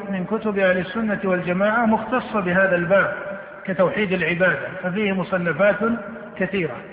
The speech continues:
لكن إذا نظرت ما صنف في المعتقد وجدت أن جمهور هذه الكتب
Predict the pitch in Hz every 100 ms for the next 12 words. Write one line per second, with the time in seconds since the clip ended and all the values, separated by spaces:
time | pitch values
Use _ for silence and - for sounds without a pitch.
0 | - - 202 240 247 233 - 208 202 196
1 | 208 190 - - - 180 185 - 233 226
2 | 202 214 - - - - - - 190 185
3 | 160 214 214 208 - 208 196 247 - 208
4 | 214 202 175 185 185 240 226 208 196 196
5 | 175 220 214 208